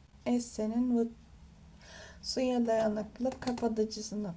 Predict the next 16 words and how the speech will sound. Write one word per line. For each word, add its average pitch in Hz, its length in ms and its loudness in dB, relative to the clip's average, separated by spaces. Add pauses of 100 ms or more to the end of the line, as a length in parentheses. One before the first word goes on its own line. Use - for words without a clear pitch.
(100)
kullanacağım 240 920 2
diye. 269 320 4 (840)
Şöyle 220 640 -2 (500)
gözü 214 400 4
şu - 200 -12
tarafa 208 420 -4
alalım. 214 680 -2
Hatta 220 520 -4
öncesinde 220 800 -4
bir 226 80 0
nemlendirelim. 208 1080 -2 (1300)
Yüzümüzü 233 600 -2
onu 233 440 2
unutmadan 233 880 0 (520)
şurada - 580 -6
bir - 80 -14